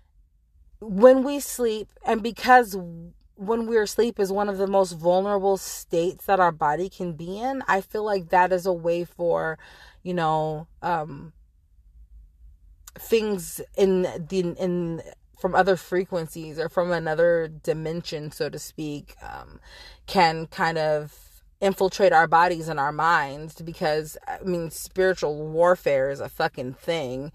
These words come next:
And I don't mean necessarily, like, Christians against other religions. I mean more or less, like,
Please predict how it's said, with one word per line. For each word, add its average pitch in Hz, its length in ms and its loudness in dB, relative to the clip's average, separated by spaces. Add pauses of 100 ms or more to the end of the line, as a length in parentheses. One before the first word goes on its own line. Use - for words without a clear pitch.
(500)
And 190 120 6
I 190 100 10
don't 190 140 6
mean 185 120 2
necessarily, 170 640 0
like, 151 400 -2 (300)
Christians 165 560 -4
against 151 260 -6
other 147 160 -2
religions. 147 420 -2
I 165 140 4
mean 165 220 -4
more 156 200 -4
or 151 60 -2
less, 151 340 -6
like, 139 400 -4